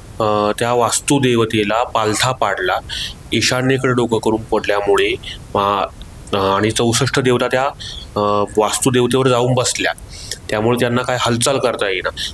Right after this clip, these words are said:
त्यावेळेला महादेवांनी वास्तुदेवतेला वर दिलेला आहे की, तुला, अ, वास्तुशांती केल्यानंतर, म्हणजे ज्या वेळेला निर्माण कार्य होईल, उदाहरणार्थ विहीर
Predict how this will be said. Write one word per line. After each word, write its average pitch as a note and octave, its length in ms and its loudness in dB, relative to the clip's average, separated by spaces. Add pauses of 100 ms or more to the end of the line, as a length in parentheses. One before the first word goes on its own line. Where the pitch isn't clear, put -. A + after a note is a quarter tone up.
(120)
त्यावेळेला A#2+ 380 2
महादेवांनी B2+ 720 0
वास्तुदेवतेला A#2 640 2
वर A2 220 4
दिलेला G2+ 260 -2
आहे G2+ 200 -2
की, B2 140 -6 (100)
तुला, A#2 280 0 (520)
अ, - 20 0
वास्तुशांती G#2 800 2
केल्यानंतर, G#2+ 400 0
म्हणजे G#2+ 180 2
ज्या A2+ 180 2
वेळेला B2 200 2
निर्माण A#2+ 400 0
कार्य A#2+ 280 0
होईल, G2 220 -2 (540)
उदाहरणार्थ G#2 580 2
विहीर G#2+ 640 4